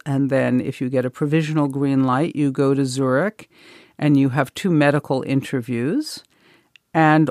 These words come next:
all along the way, and especially once you get to Zurich, the doctors are constantly saying, "Are you sure? Is this what you want to do? Please feel free to change your mind at any time. We will be very supportive if you change your mind."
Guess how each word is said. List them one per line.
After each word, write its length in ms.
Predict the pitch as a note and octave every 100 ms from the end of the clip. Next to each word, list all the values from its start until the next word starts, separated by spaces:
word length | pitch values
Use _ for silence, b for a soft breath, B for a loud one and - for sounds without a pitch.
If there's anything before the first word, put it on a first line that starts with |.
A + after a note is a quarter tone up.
| -
all 360 | F3 F#3+ F#3 F3
along 400 | D#3 C#3+ C#3+ C#3
the 120 | C#3
way, 480 | C3 B2 A#2+ A#2 A2+ _ _
and 120 | C3+ C3+
especially 540 | A#2+ - F3+ - C3
once 280 | B2+ B2 -
you 60 |
get 200 | B2+ A#2+
to 100 | - B2
Zurich, 640 | C3 B2 A#2+ A#2+ - _ _
the 520 | C#3+ C3+ C3+ C3 C3 - _
doctors 480 | D3 B2+ B2 A2+ A2+
are 60 | B2+
constantly 600 | - F#3+ E3 - C3+ G#2
saying, 340 | B2+ C#3 B2 B2
"Are 120 | -
you 140 | D3 D3
sure? 540 | - - A2 - A2+ _
Is 120 | D3+
this 180 | D#3+ -
what 100 | C#3
you 140 | C#3+
want 260 | C3+ B2 -
to 80 | -
do? 260 | B2+ G#2+ D2+ b b b
Please 380 | - F#3+ F#3+ -
feel 160 | E3
free 180 | D3+ D#3+
to 80 | C#3+
change 320 | C3+ D3 C#3
your 100 | C3
mind 280 | B2+ B2+ B2
at 80 | B2+
any 240 | - C#3 C3
time. 400 | - A#2 A2 G#2 _ _ _ _ _ _ _ _ _ _ _ -
We 200 | F3 F3+
will 120 | E3
be 140 | C#3+ D3+
very 220 | C#3 C#3
supportive 560 | - C#3 E3+ D3 B2
if 140 | A#2+ -
you 60 | A#2+
change 380 | - G#2+ A2+
your 80 | -
mind." 360 | - A1 -